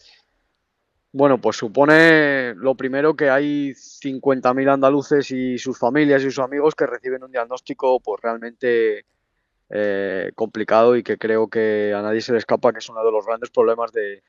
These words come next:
de salud pública. También es verdad que, por otro lado, cada vez, eh, hay muchos más pacientes que pueden superar la enfermedad y que son, o bien se curan de su enfermedad o son bien, eh, largos supervivientes, porque ya estamos en cifras por encima del sesenta por ciento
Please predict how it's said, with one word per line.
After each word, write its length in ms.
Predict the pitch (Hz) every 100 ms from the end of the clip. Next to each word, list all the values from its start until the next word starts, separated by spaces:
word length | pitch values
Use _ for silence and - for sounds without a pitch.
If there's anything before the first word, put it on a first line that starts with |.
| _
de 140 | 120
salud 240 | 127 110 117
pública. 500 | 131 131 117 95 - _ - - _ _
También 260 | 131 123
es 80 | 147
verdad 240 | 135 131 151
que, 100 | 131
por 120 | 127
otro 180 | 120 127
lado, 220 | 131 139
cada 280 | 139 113 110
vez, 320 | 127 135 _ _ _ _
eh, 300 | 123 117 110 107
hay 140 | 123
muchos 500 | 120 120 127 139 135
más 140 | 127
pacientes 500 | - 127 123 117 131
que 560 | - 123 113 110 107 104
pueden 480 | - 120 113 110 110
superar 340 | - 113 110 113
la 80 |
enfermedad 480 | 113 127 117 107 123 -
y 80 | 127
que 380 | 113 107 107 104
son, 320 | - 113 113
o 240 | 113 107
bien 240 | 107 110 110
se 140 | - 120
curan 280 | 131 127
de 80 | 123
su 80 | 123
enfermedad 420 | 120 117 117 131 -
o 100 | 117
son 260 | - 113
bien, 220 | 113 117 117 _ -
eh, 200 | 107 107
largos 340 | 107 110 120
supervivientes, 520 | - 123 120 120 135
porque 220 | - 120 107
ya 60 |
estamos 280 | 110 120 117
en 100 | 110
cifras 300 | 117 113 117
por 160 | - 110
encima 300 | - 120 117
del 100 | 110
sesenta 380 | 107 117 127
por 180 | 127 110
ciento 380 | - 120 - 90